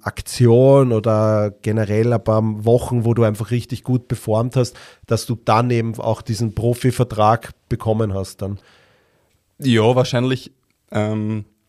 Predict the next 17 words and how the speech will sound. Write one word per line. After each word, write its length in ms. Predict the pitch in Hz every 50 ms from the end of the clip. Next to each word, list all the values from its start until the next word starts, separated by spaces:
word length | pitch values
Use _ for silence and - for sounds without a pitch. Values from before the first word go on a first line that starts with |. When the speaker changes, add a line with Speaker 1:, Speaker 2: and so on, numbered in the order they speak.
| _ _ _ _ _ _ _ _ _ _ _ -
Speaker 2:
war 120 | 131 113 110
es 60 | 107
dann 120 | - 113
schon 160 | - 123 120
die 100 | 117 107
erstmalige 480 | 76 110 101 - - 117 110 113 110 87
Einberufung 600 | 98 113 - 127 110 110 104 - - 113 113 101
ins 180 | 98 113 113 110
U 40 |
siebzehn 360 | 107 - - 127 120 - - 117
Nationalteam, 800 | 113 110 - - 107 101 107 117 117 131 120 117 117 110 98 - -
hab 180 | 120 110 - _
da 60 | -
meine 180 | 101 101 101 95
ersten 360 | 101 110 - - 117 101 - -
Nachwuchsländerspiele 880 | - 98 101 107 113 110 123 117 - - 117 117 117 - - 113 113
gemacht 300 | 110 113 110 113 - -